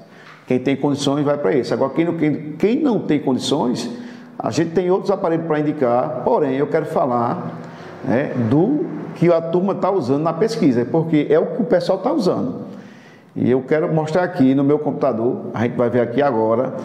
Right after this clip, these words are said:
e falar pra vocês que daí pra frente, quem for entrando aqui no Projeto Ecos T V,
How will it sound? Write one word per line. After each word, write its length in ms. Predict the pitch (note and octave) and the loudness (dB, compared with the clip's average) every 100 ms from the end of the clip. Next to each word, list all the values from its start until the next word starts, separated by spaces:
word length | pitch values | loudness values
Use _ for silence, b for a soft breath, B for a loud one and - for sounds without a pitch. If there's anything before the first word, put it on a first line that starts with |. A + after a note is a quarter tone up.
| B B - | B B -4
e 80 | B2 | 0
falar 200 | C#3+ C#3+ | 2 2
pra 140 | D3 | 2
vocês 420 | D#3 D3+ C#3+ D3 | 0 0 0 0
que 160 | D3 D#3 | 2 2
daí 180 | D3+ D#3 | 2 0
pra 140 | E3 | -2
frente, 480 | - D3 D3 G3+ - C4 - | -2 -2 -2 -2 0 0 2
quem 120 | D#3+ | -2
for 220 | D#3+ E3 | 2 0
entrando 680 | D#3+ B2+ C#3 D3+ E3 - - | 2 0 2 0 0 -4 -4
aqui 240 | A#2+ A#2+ C3+ | -4 0 0
no 80 | |
Projeto 360 | C3 C3 B2 B2+ | 2 0 0 0
Ecos 180 | B2 - | -2 0
T 140 | D#3+ | 2
V, 300 | C#3 C#3+ F3+ | 2 2 0